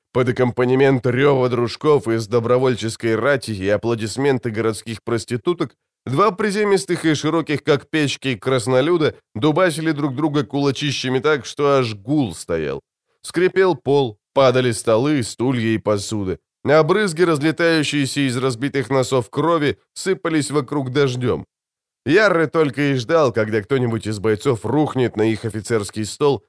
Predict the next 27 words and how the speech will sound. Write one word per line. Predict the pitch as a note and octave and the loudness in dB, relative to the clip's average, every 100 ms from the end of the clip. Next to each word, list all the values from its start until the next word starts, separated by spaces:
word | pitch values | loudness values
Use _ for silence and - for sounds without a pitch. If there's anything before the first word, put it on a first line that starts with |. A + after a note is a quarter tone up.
| _ | _
свалив | - D3 D3+ C#3 | -2 2 2 2
деревянный | C3+ C#3 C#3 C3 B2 | 0 2 2 2 0
поднос | A2+ A#2 A#2 D3 C3 - | 0 -2 0 0 0 -2
со | A2+ | -6
свиными | G#2 A2+ A2+ A2+ | -4 -2 0 0
рульками, | G#2+ A2 G2 G2 F2 D#2+ _ - | 0 -2 -6 -6 -6 -8 _ -6
миску | D#3+ G3+ - D#3 | -2 0 0 -2
пареного | C3+ D#3+ D3 C3 B2+ | 0 2 2 2 2
гороха | A2+ C3 C#3 C3 | 0 0 0 -2
и | G#2+ | -4
глиняные | G2+ A#2 G#2+ G2+ G2+ G2 | -4 -2 -2 0 -2 -4
кувшины. | A2 G#2 - F2+ D2+ - _ _ _ _ - | -6 -8 -8 -8 -8 -12 _ _ _ _ 0
Он | C3+ C3 | 2 2
быстро | C3+ D3+ - C#3+ | 2 0 0 -2
проглотил | A#2 B2 A#2 A2+ C3 C#3+ | 0 -2 0 -2 0 -2
уже | B2 G#2+ A#2 | -2 0 0
откушенный | F#2 C3 B2+ G2+ G#2 | 0 -4 -4 -2 -4
кусок | A2 G#2 G#2+ - | -4 -4 -4 -2
сала, | D#3 D#3 C3 - _ D3+ | 0 2 0 -4 _ -4
исходя | D#3 E3 D#3+ D#3+ | 0 0 0 0
из | C#3 | -2
соображений, | - C3+ B2+ C3 C#3+ D3+ A#2+ | 0 2 2 0 0 0 0
что | G2+ A#2+ G#2+ | -2 -2 -2
то, | - B2 | 0 0
что | A#2 A#2+ | 0 -4
проглочено, | A2+ A2+ G2+ G#2 F#2+ G2 G#2 - - | 0 -2 0 -2 -2 -4 -4 -4 -6
твоё. | A#2 G#2+ F2 C#2+ | -2 -2 -2 -8